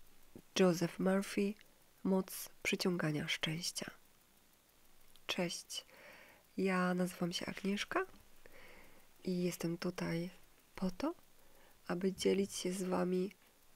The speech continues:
pozytywnym myśleniem, sposobami na pozytywne życie, na wywołanie w sobie pozytywnych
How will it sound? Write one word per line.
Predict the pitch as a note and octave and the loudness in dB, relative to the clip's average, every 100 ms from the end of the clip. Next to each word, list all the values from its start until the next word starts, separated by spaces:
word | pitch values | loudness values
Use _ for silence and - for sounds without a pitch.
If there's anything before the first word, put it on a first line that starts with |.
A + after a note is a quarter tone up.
| - - - _ - | -20 -20 -20 _ -12
pozytywnym | - F#3 F#3 F3+ G3 F#3+ F#3+ | -6 -4 -4 0 0 2 2
myśleniem, | F#3+ F#3 - E3 E3 E3+ F#3+ G#3+ - - - - | 2 0 -2 -2 -2 -2 -4 -10 -16 -20 -20 -14
sposobami | - - F#3+ G3 F#3+ G3 G#3 | -8 -4 0 2 2 4 4
na | G#3 | 2
pozytywne | G3+ G3+ F#3+ F#3 G3 G3 F#3+ F#3+ - - - | 2 0 0 0 0 2 2 0 -4 -14 -6
życie, | D#3+ D#3+ D#3+ - - F3+ - - - - - _ - - | -2 -2 -2 -2 -4 -4 -8 -20 -20 -20 -20 _ -10 -2
na | F3 E3+ | 0 0
wywołanie | E3 F3+ - F3 E3 E3 E3+ E3+ | -2 -4 0 2 2 0 0 -4
w | - | -6
sobie | - E3+ D#3+ E3+ E3 F3+ - - - - | -8 -6 -4 -2 -2 -4 -16 -20 -20 -6
pozytywnych | F3+ E3+ - E3 E3 D#3+ | -4 -2 -4 -2 -2 -2